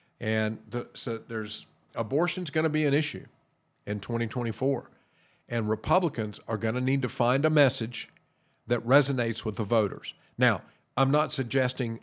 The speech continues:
that they should find a message that resonates that walks away from the defense of life. And I don't think they have to. In fact, again, when you look at what happened in Jordan, uh, in, in Georgia, when you look at what happened in South Carolina, when you look at what happened in Florida,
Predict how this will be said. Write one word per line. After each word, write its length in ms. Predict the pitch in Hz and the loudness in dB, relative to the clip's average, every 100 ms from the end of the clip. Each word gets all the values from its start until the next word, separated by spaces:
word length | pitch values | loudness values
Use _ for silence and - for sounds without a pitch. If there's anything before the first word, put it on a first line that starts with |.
| - | -4
that 200 | 117 113 | -2 0
they 120 | 120 | 0
should 200 | - 104 | -2 -4
find 300 | - 127 120 | 0 0 0
a 60 | 110 | 0
message 440 | 123 123 110 90 | 0 0 -2 -4
that 120 | 107 | -4
resonates 580 | 113 123 120 117 113 - - _ _ - | 2 2 2 0 0 -4 -14 _ _ -6
that 260 | 120 110 - _ _ - - | -2 -2 -6 _ _ -20 -6
walks 380 | 120 135 139 - | 2 4 4 0
away 440 | 110 123 139 117 | 2 4 6 4
from 200 | - 107 | 2 -2
the 80 | 104 | 0
defense 500 | 95 107 127 117 - | 0 0 2 2 2
of 120 | 104 | 4
life. 440 | 120 123 92 80 _ _ _ _ - | 6 6 4 -2 _ _ _ _ 4
And 120 | 143 | 6
I 80 | 151 | 6
don't 180 | 156 147 | 4 0
think 160 | 147 | 0
they 140 | 143 127 | 0 4
have 300 | 160 196 - | 6 4 6
to. 280 | 127 95 - - - | 4 4 -2 -10 -6
In 100 | 120 | 2
fact, 360 | 156 151 143 - | 2 2 0 -6
again, 440 | 131 160 185 117 | -2 0 0 0
when 140 | 101 123 | -4 -4
you 180 | 117 113 | -4 0
look 280 | 151 185 | 0 0
at 100 | - | -4
what 180 | 120 135 | -2 0
happened 380 | 127 135 143 135 | 0 0 0 0
in 120 | 127 | 2
Jordan, 360 | 117 156 170 82 - _ | 4 4 4 0 -16 _
uh, 200 | - 117 120 | 0 0 2
in, 220 | 127 120 | 0 2
in 140 | 113 | 0
Georgia, 400 | 104 165 156 - - _ _ _ _ _ | 4 4 4 -2 -18 _ _ _ _ _
when 120 | 127 | 4
you 120 | 127 | 4
look 160 | 139 170 | 4 2
at 80 | 156 | 0
what 160 | 151 | 2
happened 320 | 147 156 151 135 | 2 0 -2 -4
in 80 | |
South 300 | - 160 143 | 0 0 0
Carolina, 460 | - 147 147 170 110 | 0 2 4 2 0
when 120 | 90 | -2
you 100 | 107 | -2
look 140 | 156 160 | -2 -4
at 100 | 156 | -2
what 140 | 156 | -2
happened 340 | 143 147 131 | -2 -2 -2
in 100 | 123 | -2
Florida, 480 | 117 156 208 135 92 | -2 4 6 6 4